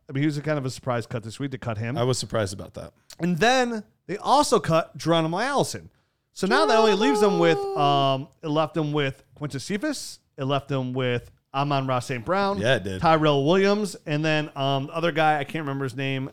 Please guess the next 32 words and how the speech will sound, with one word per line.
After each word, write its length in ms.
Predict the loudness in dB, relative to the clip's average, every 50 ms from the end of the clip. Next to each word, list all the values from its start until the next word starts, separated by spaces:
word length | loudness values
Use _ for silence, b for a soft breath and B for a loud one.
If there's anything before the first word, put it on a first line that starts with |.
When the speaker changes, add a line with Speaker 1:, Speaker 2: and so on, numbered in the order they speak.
| -10
Speaker 1:
I 60 | -8 -6
don't 180 | -6 -6 -6
probably 240 | -4 -4 -4 -4 -2
need 140 | -4 -4 -4
to 80 | -4
remember 280 | -6 -6 -6 -6 -6 -6
it. 80 | -8 b b b b b
And 60 | 0
now 100 | 0 2
they 80 | 2 2
bring 220 | 0 0 -2 0
in 100 | 0 -2
a 40 | 0
guy 180 | 0 0 2 2
like 160 | 0 -2 -4
Trinity 240 | -6 -6 -6 -6 -4
Benson. 340 | -4 -4 -6 -6 -10 -8 -2
I 60 | 2
wouldn't 160 | 4 4 4 4
be 60 | 2
surprised 300 | 0 0 0 0 0 0
they 80 | -2
add 160 | 0 2 2 2
another 200 | 0 -2 -4 -2
guy 200 | 0 0 0 0
who's 180 | -2 -4 -6 -8
cut 280 | -8 -8 -8 -8 -8
this 180 | -12 -14 -8 -4
week. 240 | -4 -4 -4 -6 -8
Maybe 260 | -6 -6 -4 -2 -2
like 120 | -2 -4 -4
Antonio, 440 | -8 -8 -6 -6 -4 -4 -6 -6